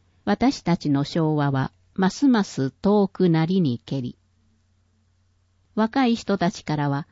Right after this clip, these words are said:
私たちの考え方や行いに対して、昭和っぽいなどと揶揄されることもありましょうが、二十歳代から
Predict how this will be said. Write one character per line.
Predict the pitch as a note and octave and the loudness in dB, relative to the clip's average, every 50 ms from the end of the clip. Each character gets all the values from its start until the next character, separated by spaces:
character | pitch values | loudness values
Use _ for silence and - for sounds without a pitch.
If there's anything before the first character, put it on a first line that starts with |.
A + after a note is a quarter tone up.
| _ _ _ _ _ - | _ _ _ _ _ -2
私 | F#3 F#3+ - A3 B3 - - | -2 0 0 0 -2 -2 -2
た | - F3 - | -4 -4 -2
ち | - D#3+ | -2 -2
の | D#3+ D#3+ | -2 -2
考 | - - F#3 F3+ F#3+ G3 F#3 | -2 -2 -2 0 0 0 0
え | F#3 F3 - | -2 -4 -4
方 | - E3+ - - D3 | -4 -8 -6 -4 -4
や | C#3+ C3 C3 - - - | -2 -2 -4 -6 -6 -6
行 | E3+ D#3+ - F#3 F3+ | -6 -4 -2 0 2
い | F3 E3+ E3 D#3+ | 2 2 2 0
に | D#3 D#3 D#3 | 0 -2 -2
対 | - D#3 D#3 D3 D3 | -2 -2 -2 -2 -2
し | - - | -4 -8
て、 | - - C3+ C3+ _ _ _ _ _ _ _ _ _ _ _ | -6 -6 -6 -6 _ _ _ _ _ _ _ _ _ _ _
昭 | - - B3+ C#4 C#4+ | -4 -2 0 0 2
和 | C#4+ C#4+ | 0 -2
っ | C#4 _ _ | -4 _ _
ぽ | - B3+ G#3 | 0 0 0
い | C3+ - _ _ _ _ _ _ - | 0 -2 _ _ _ _ _ _ -6
な | F3+ D#3+ D#3+ C#3+ | -4 -2 -2 0
ど | C#3 C3+ - | -2 -2 -4
と | - - C3 B2+ C#3 - _ - | -4 -4 -4 -4 -4 -8 _ -4
揶 | F#3+ G3+ A3 | -2 0 2
揄 | F#3+ D#3+ D3+ | 2 0 0
さ | - - D3+ C#3+ | -2 -4 -4 -2
れ | D3 D3+ | -2 -2
る | D3 D3 | -2 -2
こ | - D#3+ C3+ | -4 -4 -6
と | - D#3 D3 | -4 -2 -2
も | C#3+ C#3 | 0 0
あ | C#3 C#3 | 0 -2
り | D3+ D#3+ | -2 -2
ま | E3+ D#3+ F3 | -2 -2 -4
し | - - E3 | -4 -4 -4
ょ | D3+ C3+ | -4 -2
う | C3 | -2
が、 | C3 C3+ C#3 - _ _ _ _ _ _ _ _ _ _ _ _ _ - A3+ | -4 -4 -6 -8 _ _ _ _ _ _ _ _ _ _ _ _ _ 0 0
二 | A3 G#3+ | 0 2
十 | A#3+ C#4 C#4+ | 2 0 -2
歳 | - - - B3+ A#3+ A3+ A3 | -2 -2 -2 0 2 2 0
代 | G3 E3+ E3 D#3+ C#3+ | 0 -2 -4 -4 -4
か | _ - D3 D3 | _ -4 -4 -4
ら | C#3 C3+ - | -4 -6 -8